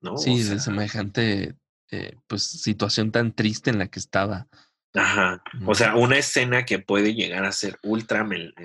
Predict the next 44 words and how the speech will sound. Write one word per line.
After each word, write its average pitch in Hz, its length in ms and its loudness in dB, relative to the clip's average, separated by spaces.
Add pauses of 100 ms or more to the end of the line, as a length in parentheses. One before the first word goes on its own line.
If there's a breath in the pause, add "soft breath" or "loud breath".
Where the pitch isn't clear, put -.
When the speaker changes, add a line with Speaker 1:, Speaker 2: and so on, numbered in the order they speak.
(120)
Speaker 1:
ultra 101 520 0
triste, 107 540 0
ultra 95 540 -4 (320 loud breath)
pegadora 92 680 2
y, 80 220 -4
y, 82 400 -18
y 87 40 -16
sembradora 90 760 0
de 85 320 -6
tristeza, 92 720 -6 (520 loud breath)
eh, 85 640 -8
eh, 85 260 -10
pues, 92 200 -6
al, 90 160 -6
al - 140 -8
parecer 90 360 -4
hasta 113 240 -4
causa 98 300 0
mucha 101 300 -6
risa, 123 320 -6
¿no? 95 200 -6
Y 131 80 -2
yo 123 140 4
creo 160 140 2
Speaker 2:
Sí. - 20 -6
Speaker 1:
que 214 100 -4
también 139 340 -2 (300 loud breath)
nos 135 160 0
causa 143 280 4
mucha 151 280 0
risa 135 440 2
a 101 60 4
nosotros 101 420 -6
los 104 140 -10
mexicanos 95 540 -8
que 113 100 -4
hemos 117 220 -2
pasado 107 300 2
de 110 60 4
cierto 104 320 -2
modo 98 280 -6
por 95 180 -2
lo 98 100 -4
mismo, 113 320 -8